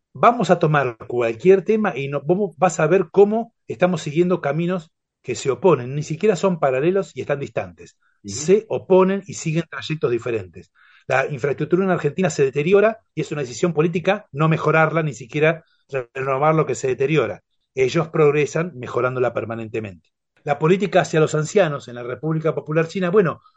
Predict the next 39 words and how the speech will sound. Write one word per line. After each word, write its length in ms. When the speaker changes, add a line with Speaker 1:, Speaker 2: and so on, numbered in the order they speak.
Speaker 1:
son 220
una 340
parte 280
de 40
la 100
población 520
venerada, 1080
venerada. 1120
Speaker 2:
Y 120
creciente, 500
por 120
Speaker 1:
Son 80
Speaker 2:
otra 180
parte, 240
porque 240
la, 300
el 100
cambio 260
demográfico 540
también. 220
Speaker 1:
Así 240
es. 140
Entonces 520
tienen 340
un 120
problema 600
muy 240
grande 460
justamente 560
porque 200
la 120
población 540
cae 400
y 200
esto 160
está 160
trayendo 400
problemas 360
con, 360